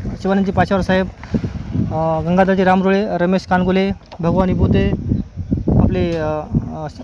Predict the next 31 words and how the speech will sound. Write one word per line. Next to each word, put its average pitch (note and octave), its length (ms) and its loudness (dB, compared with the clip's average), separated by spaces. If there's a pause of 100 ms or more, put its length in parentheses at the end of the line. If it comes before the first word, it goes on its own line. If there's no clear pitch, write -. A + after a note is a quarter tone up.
(520)
उत्तमराव F#3+ 340 4
मल्हारे, F#3+ 440 2 (480)
माधव F3+ 240 2
निर्दुडे, F#3+ 400 2 (240)
बालाजीराव, F3+ 600 2 (840)
अ, D#3+ 520 0
निर्दुडे F#3+ 480 4 (560)
हे G#3 80 2
सगळे G#3+ 260 4
या G#3+ 80 8
ठिकाणी G#3+ 300 2
उपस्थित G#3 320 0
आहेत. F#3+ 160 2 (960)
खरं A3 220 6
तर A#3 120 8
आपल्या G#3+ 420 2
सगळ्यांना A3+ 320 4
हा A3 120 4
विषय A3 220 0
माहीत G#3+ 260 4
असेल, A3+ 300 2
आम्ही G#3 200 2
त्या G#3+ 80 2
ठिकाणी G#3+ 280 2
भेट G3 180 2
देण्यासाठी G#3 340 4
आलो G#3 140 6
आहे. C4 100 0 (440)
जवखेडा G#3+ 340 6
या A#3 140 8
गावामध्ये A3+ 520 2